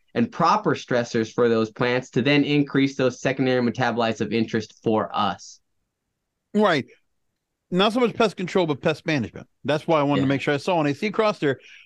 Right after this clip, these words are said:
Speaker 2: I can understand, like, with winter weather grows, uh, for various other agriculture, there are some cases where some pests that are gonna be able to go ahead and actually influence or actually benefit as opposed to hurt. Now, the other part that comes into play is,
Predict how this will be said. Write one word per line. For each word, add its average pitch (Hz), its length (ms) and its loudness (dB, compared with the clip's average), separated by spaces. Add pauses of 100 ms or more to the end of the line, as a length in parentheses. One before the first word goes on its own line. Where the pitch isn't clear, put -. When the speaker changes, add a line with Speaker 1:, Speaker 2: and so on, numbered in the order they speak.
(140)
Speaker 2:
I 180 100 2
can 202 120 2
understand, 185 440 0
like, 139 140 0
with 139 180 0
winter 160 260 2
weather 143 300 0
grows, 190 440 0 (520)
uh, 139 100 -4
for 139 200 -4
various 151 300 0
other 135 160 0
agriculture, 120 680 -2 (720)
there 156 140 2
are 220 100 0
some 165 160 -6
cases 127 280 -2
where 123 260 2
some 139 340 -2
pests 139 280 0
that 131 80 0
are 120 100 0
gonna 123 200 0
be 123 120 0
able 123 140 2
to 117 80 -2
go 127 120 0
ahead 123 180 2
and 117 220 -2 (480)
actually 143 680 -2
influence 151 480 0
or 139 80 2
actually 139 260 -2
benefit 147 640 -2 (180)
as 107 120 -6
opposed 123 440 -4
to 110 360 0 (420)
hurt. 170 300 0 (460)
Now, 143 320 -2
the 139 220 -4
other 226 240 0
part 151 300 0
that 127 80 -8
comes 135 220 -2
into 123 140 0
play 113 280 -2
is, 110 240 -2